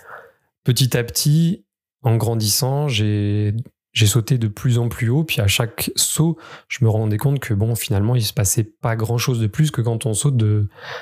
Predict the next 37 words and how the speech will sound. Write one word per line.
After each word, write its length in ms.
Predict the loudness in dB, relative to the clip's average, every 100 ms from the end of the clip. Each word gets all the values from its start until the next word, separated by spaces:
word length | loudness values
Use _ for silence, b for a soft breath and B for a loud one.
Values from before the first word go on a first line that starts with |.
| B -2
de 140 | 0 2
un 120 | 0
mètre 300 | 0 -2 -2
dans 140 | -2
l'eau. 160 | 0 -2
Et 80 | -2
puis 140 | -2
après, 400 | -2 -2 -2 -2 B B B B 0
la 140 | 2
peur 580 | 2 0 0 -2 -8 _ _ -4
s'enlève 520 | -2 2 2 2 0
avec 240 | 0 -2 -2
l'expérience. 520 | -2 0 0 2 0
Donc 200 | 0 -2
là, 100 | -2
c'est 160 | 0
dans 120 | 0 -2
le 60 |
cas 300 | -2 -4 -6 -8 _ _ -6
où 80 | 0
on 100 | 2
affronte 420 | 2 -2 -2 -2
ses 160 | 0 -2
peurs 460 | -2 -2 -2 -6 -12 B B B _ -2
directement, 760 | 2 2 2 0 0 0 -2 _ _ _
de 200 | 2 4
front, 440 | 2 0 0 0 -2 _ B B B -2
en, 480 | 0 2 0 -2 -4 -6 0
en 100 | 0
faisant 360 | 2 -2 -2 -2
l'action 540 | -2 -2 0 2 0 -4 B B _ -20 _ 2
directe. 640 | 4 4 0 -4 -10 -10 _ B B B B B B B
Mais 120 | 0 2
il 60 |
y 80 | 2
a 60 | 0
aussi 540 | -2 0 2 0 -2